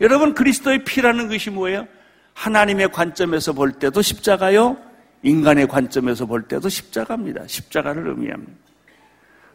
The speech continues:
의롭다함을 인정받았다라는 게 뭐예요?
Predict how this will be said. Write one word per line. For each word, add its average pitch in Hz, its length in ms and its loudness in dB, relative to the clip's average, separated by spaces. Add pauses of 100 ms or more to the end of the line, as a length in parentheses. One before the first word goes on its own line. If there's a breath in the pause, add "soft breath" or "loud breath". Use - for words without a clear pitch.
(500 soft breath)
의롭다함을 262 1000 6
인정받았다라는 180 1120 2
게 214 120 2
뭐예요? 202 400 4